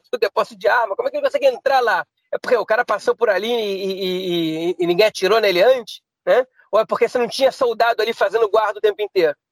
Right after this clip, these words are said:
né? O negócio é meio bizarro, né? Eu acho que atirar não vai resolver porcaria nenhuma, vamos falar a verdade. Isso não é só a minha opinião, não. Essa semana, vários especialistas deram depoimentos dizendo que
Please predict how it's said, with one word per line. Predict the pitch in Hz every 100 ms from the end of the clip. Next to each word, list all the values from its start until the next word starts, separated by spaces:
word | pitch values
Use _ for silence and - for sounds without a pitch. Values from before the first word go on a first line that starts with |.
| -
né? | 196
O | 247 _ _
negócio | 185 240 285
é | 311
meio | 262 247 302
bizarro, | 247 247 214 160
né? | 190 285 220 -
Eu | 156 180
acho | - -
que | 247 208 175 _ _
atirar | - 196 - 220 196 247 262 233 220
não | 233
vai | 254 -
resolver | 220 247 -
porcaria | - 240 262 285
nenhuma, | 294 254 262 208
vamos | 208
falar | 196 214
a |
verdade. | 214 160 151 _ _ 247
Isso | 285 294
não | 247
é | 240
só | 233
a | 226
minha | 214
opinião, | 202 185 170
não. | 139 - _ -
Essa | 196
semana, | 208 233
vários | 190 247
especialistas | 190 - 233 220 180 220 - 175 _ _ 180
deram | 185 196
depoimentos | 196 220 202 214 226
dizendo | 160 208 -
que | 190